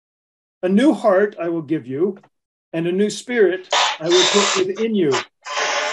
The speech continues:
And I will remove from your body the heart of stone and give you a heart of flesh.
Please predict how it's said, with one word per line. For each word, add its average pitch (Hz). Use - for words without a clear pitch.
And 185
I 202
will 233
remove 220
from 240
your 247
body 170
the 180
heart -
of 807
stone 381
and 160
give 202
you 214
a 180
heart 196
of 170
flesh. -